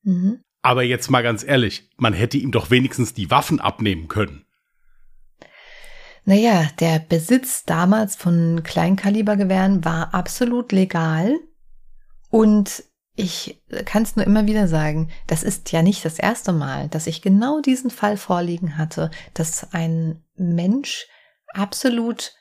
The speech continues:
Speaker 1: verängstigt zur Polizei geht und jemanden anzeigt und sagt, „Jemand möchte mich umbringen.“ Dieser Mensch ist bereits vorbestraft und besitzt eine Waffe. Anscheinend war es zu der damaligen Zeit so, dass die Polizei einfach nichts unternehmen konnte.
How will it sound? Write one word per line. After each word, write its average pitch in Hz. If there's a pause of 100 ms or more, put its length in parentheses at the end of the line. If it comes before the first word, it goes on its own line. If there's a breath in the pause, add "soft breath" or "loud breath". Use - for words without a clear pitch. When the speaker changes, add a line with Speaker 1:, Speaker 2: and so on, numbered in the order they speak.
(120)
Speaker 1:
verängstigt 196
zur 185
Polizei 185
geht 190
und 190
jemanden 170
anzeigt 180
und 165
sagt, 160 (240 soft breath)
„Jemand 185
möchte 180
mich 170
umbringen.“ 247 (460 loud breath)
Dieser 180
Mensch 185
ist -
bereits 160
vorbestraft 196
und 165
besitzt 185
eine 165
Waffe. 196 (760 loud breath)
Anscheinend 196
war 185
es -
zu -
der 254
damaligen 208
Zeit 170
so, 175
dass 285
die -
Polizei 262
einfach 165
nichts 160
unternehmen 233
konnte. -